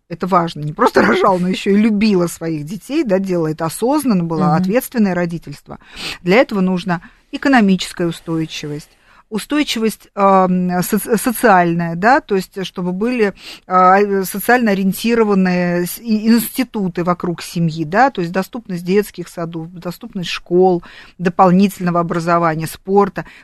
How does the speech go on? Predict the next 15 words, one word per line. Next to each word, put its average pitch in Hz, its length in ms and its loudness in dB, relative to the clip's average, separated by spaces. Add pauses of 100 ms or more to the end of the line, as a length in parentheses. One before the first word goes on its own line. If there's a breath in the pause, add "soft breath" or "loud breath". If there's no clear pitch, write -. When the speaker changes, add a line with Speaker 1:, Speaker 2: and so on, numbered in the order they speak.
Speaker 1:
какая-то, 233 480 0 (240 soft breath)
ам, 175 400 2
какие-то 220 340 -2
социальные 220 520 2
лифты 185 400 -2
для 170 160 0
детей, 165 440 -6
да, 185 240 0
то - 120 -10
есть - 180 -12
чтобы 180 220 -8
была 233 120 -2
доступность 190 640 -6
у - 40 -10
нас 156 240 -10